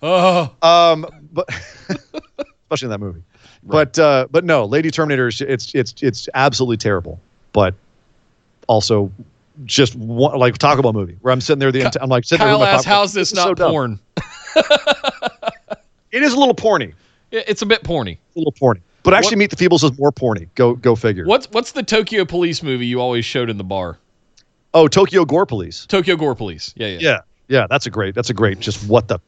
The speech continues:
Speaker 1: Yeah.
Speaker 2: actual hell am I
Speaker 1: What
Speaker 2: watching,
Speaker 1: in the
Speaker 2: watching?
Speaker 1: world? <laughs>
Speaker 2: Any of Takashi Miike's work, man. But I can't say that those are bad movies. Like, the, Taco Bell,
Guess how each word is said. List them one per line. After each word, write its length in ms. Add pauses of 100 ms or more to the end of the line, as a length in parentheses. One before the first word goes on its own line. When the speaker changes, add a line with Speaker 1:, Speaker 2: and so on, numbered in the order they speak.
(320)
Speaker 1:
Yeah. 260
Speaker 2:
actual 300
hell 140
am 60
I 40
Speaker 1:
What 100
Speaker 2:
watching, 300
Speaker 1:
in 100
the 60
Speaker 2:
watching? 220
Speaker 1:
world? 320 (280)
<laughs> 280
Speaker 2:
Any 260
of 120
Takashi 520 (120)
Miike's 440
work, 320
man. 200
But 140
I 100
can't 300
say 140
that 140
those 180
are 60
bad 380
movies. 200
Like, 120
the, 140
Taco 380
Bell, 420